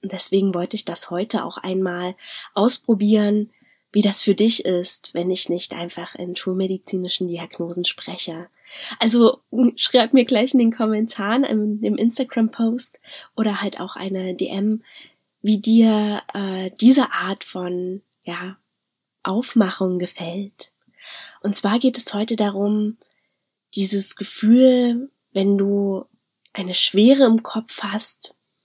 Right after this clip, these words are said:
so einen dauernd drückenden Kopfschmerz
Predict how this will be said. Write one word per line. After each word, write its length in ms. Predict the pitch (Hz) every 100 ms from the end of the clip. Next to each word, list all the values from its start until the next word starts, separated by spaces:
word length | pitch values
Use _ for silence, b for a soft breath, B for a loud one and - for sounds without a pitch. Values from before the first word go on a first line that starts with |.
| _
so 140 | - 185
einen 400 | 185 196 190 - _ _
dauernd 720 | - 214 254 240 233 226 - -
drückenden 640 | - 226 226 220 185 180
Kopfschmerz 1160 | - 254 - - - 208 202 208 214 - -